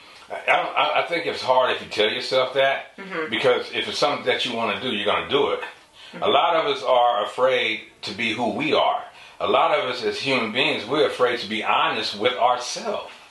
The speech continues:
Speaker 1: So we camouflage, we camouflage the container.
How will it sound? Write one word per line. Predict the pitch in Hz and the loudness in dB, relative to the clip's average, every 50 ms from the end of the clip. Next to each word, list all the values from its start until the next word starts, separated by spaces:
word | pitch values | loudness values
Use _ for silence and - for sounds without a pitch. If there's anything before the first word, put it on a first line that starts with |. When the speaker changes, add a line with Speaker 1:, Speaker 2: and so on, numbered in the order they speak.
| - _ _ _ _ _ - - - - | -20 _ _ _ _ _ -20 -20 -16 -6
Speaker 1:
So | - - 123 120 117 117 | -2 0 2 2 2 0
we | 131 151 160 160 | 0 0 0 -2
camouflage, | - - 143 151 165 170 170 143 - - - 120 110 107 107 104 101 - - 101 - - - - - - - - - - - - - - - - - | 0 0 2 2 4 2 0 0 -4 -4 0 2 4 4 4 4 2 2 0 -2 -4 -6 -8 -10 -12 -14 -18 -20 -20 -20 -20 -20 -20 -20 -20 -14 -4
we | 110 131 131 | -2 -2 0
camouflage | 131 - 143 147 151 143 127 - - - 123 120 117 117 117 - - - - - 98 101 | 0 2 0 2 2 2 0 0 0 2 4 4 4 4 2 0 -2 -6 -12 -18 -12 -6
the | 110 113 113 110 | -4 -2 -2 -2
container. | 110 110 110 107 - 151 151 139 131 - 98 | -4 -4 -6 -4 -2 0 0 0 0 -2 -4